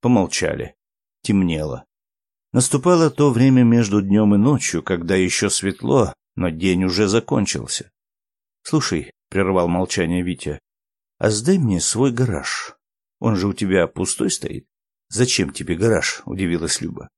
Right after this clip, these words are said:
«Ты совсем с ума сошёл? Баб в гараж водить?» «А ты там была?» Витя с интересом посмотрел на Любу. «Ты в курсе про подвал?» «Была», — кивнула головой Люба, «но внутрь не заходила. И про подвал кое-что слышала.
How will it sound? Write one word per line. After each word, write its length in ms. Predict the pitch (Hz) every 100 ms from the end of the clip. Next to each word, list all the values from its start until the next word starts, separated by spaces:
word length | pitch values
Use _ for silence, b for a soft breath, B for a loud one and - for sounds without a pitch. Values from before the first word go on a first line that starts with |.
| -
«Ты 80 | 98
совсем 340 | 107 - 165
с 100 | 127
ума 180 | 92 80
сошёл? 440 | - - 73 - _ _ _
Баб 220 | - 110
в 100 | 98
гараж 360 | 90 123 175 -
водить?» 340 | 85 80 - - _ _ _ _ _ _ _ _ -
«А 120 | 101
ты 160 | 110
там 280 | 95 98 90
была?» 340 | 87 135 160 - _ _ _
Витя 220 | 117 120
с 100 | 131
интересом 460 | 131 123 98 98 110
посмотрел 480 | - 110 92 98 90
на 80 | 98
Любу. 360 | 80 67 65 - _ _ _ _ _
«Ты 340 | - 98 92 -
в 80 | -
курсе 400 | - 190 - 85
про 260 | - 98 107
подвал?» 500 | 113 110 90 65 - _ _ _ _ _ _
«Была», — 540 | - 147 170 101 76 - _
кивнула 440 | 101 95 90 90
головой 380 | 90 98 95 92
Люба, 320 | 98 82 -
«но 240 | 92 92
внутрь 380 | 87 101 92 101
не 120 | 110
заходила. 600 | 120 131 170 101 98 82 - _ _ _ -
И 60 |
про 160 | 78 90
подвал 480 | - 90 85 87 101
кое-что 440 | 107 104 - 143
слышала. 600 | - 196 147 90 - -